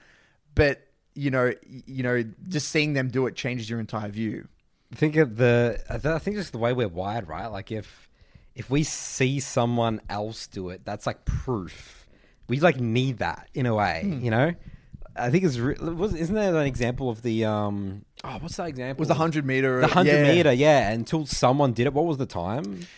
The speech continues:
Speaker 1: Yeah, it was something like, I, I don't know the specific time, but it's like
Speaker 2: The
Speaker 1: until
Speaker 2: nine
Speaker 1: someone had done it,
Speaker 2: Yeah.
Speaker 1: like, got under the certain time,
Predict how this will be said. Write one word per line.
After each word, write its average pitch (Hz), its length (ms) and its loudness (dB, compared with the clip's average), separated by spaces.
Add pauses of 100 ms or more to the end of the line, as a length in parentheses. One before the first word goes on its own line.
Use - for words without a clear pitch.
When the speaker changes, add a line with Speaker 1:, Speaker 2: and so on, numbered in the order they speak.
Speaker 1:
Yeah, 185 160 6
it - 20 8
was 160 120 4
something 175 160 -2
like, 170 200 0
I, 147 160 -2
I 147 40 2
don't 151 160 -2
know 151 60 -4
the 123 100 -6
specific 120 380 -8
time, 120 180 -2
but 113 80 -6
it's 117 140 -8
like 127 120 -2
Speaker 2:
The 135 60 2
Speaker 1:
until 113 120 4 (120)
Speaker 2:
nine 131 180 8
Speaker 1:
someone 151 360 0
had 127 220 -4
done 120 240 -4
it, 110 160 -2
Speaker 2:
Yeah. 113 180 4
Speaker 1:
like, - 280 -2
got 156 200 2
under 139 220 -2
the 123 80 -6
certain 127 320 -4
time, 110 640 -6